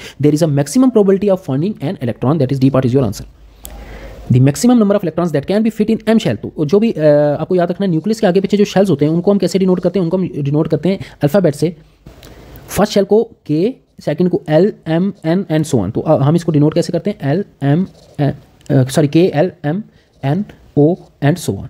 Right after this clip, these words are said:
ठीक है। या number से भी हम इनको, अ, कभी-कभी denote कर देते हैं, One, two, three, four, फाइव। तो अगर number, अ, second, अ, number टू की बात करूँ, अगर, अ, second shell की बात हो रही है तो समझ जाना एल shell की बात हो रही है, Third shell की बात हो रही है, मतलब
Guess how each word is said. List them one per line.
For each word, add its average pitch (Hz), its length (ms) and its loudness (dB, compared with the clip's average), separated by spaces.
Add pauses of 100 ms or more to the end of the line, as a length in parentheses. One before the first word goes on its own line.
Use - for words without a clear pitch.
(120)
ठीक 190 100 0
है। 196 60 4
या 185 80 4
number 160 200 0
से 196 120 -2
भी 202 80 0
हम 196 120 -2
इनको, 175 280 -2
अ, 143 180 -2
कभी-कभी 165 280 0
denote 160 200 2
कर 170 100 0
देते 196 200 0
हैं, 180 60 0
One, 139 260 0 (140)
two, 165 320 -2
three, 160 260 0 (100)
four, 135 260 2
फाइव। - 220 -8 (240)
तो 131 140 4
अगर 151 220 0
number, 156 220 0
अ, 131 280 -2
second, 143 340 -4
अ, 135 120 -2
number 165 200 0
टू 185 100 -2
की 185 100 0
बात 175 140 2
करूँ, 185 180 0
अगर, 165 280 0
अ, 139 80 2
second 147 260 0
shell 180 120 2
की 190 60 2
बात 180 160 2
हो 180 60 2
रही 185 60 4
है 190 60 0
तो 196 80 -6
समझ 165 160 -2
जाना 175 280 -2
एल 156 100 2
shell 143 140 -2
की 135 80 -2
बात 113 160 -2
हो 117 60 -4
रही 123 80 -6
है, 135 140 -10
Third 151 100 2
shell 160 120 2
की 185 80 2
बात 180 160 2
हो 180 40 0
रही 190 80 2
है, 175 60 -2
मतलब 190 140 -2